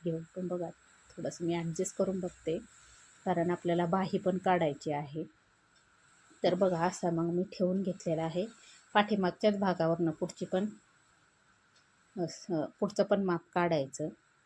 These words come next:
कारण फोर टक्सचा ब्लाऊज आहे त्याच्यामुळं. तर इथं बघू शकता आहे, इथं एक इंच फक्त पा-, पुढच्या भागाला वाढवी घ्यायची आहे, खाली कमरेला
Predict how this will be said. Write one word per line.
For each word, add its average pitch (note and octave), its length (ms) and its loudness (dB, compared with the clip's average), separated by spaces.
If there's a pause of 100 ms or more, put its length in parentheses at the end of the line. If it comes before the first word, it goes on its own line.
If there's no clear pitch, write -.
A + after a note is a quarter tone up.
(280)
कारण F3 220 2
फोर F3+ 360 2
टक्सचा F#3+ 380 -2
ब्लाऊज E3+ 420 2
आहे E3 280 -2
त्याच्यामुळं. D#3 640 -4 (840)
तर F#3 60 -8
इथं D#3+ 320 -4 (100)
बघू E3+ 180 -2
शकता E3+ 540 -8 (100)
आहे, F3 400 -6 (1000)
इथं G3+ 200 -2 (100)
एक G#3 260 4
इंच G3 200 2 (100)
फक्त - 220 -4
पा-, D3+ 320 2
पुढच्या E3+ 340 -4
भागाला D3 340 -2
वाढवी E3 480 0
घ्यायची E3 360 -4
आहे, D#3 380 -2 (580)
खाली E3 320 2 (580)
कमरेला E3+ 520 4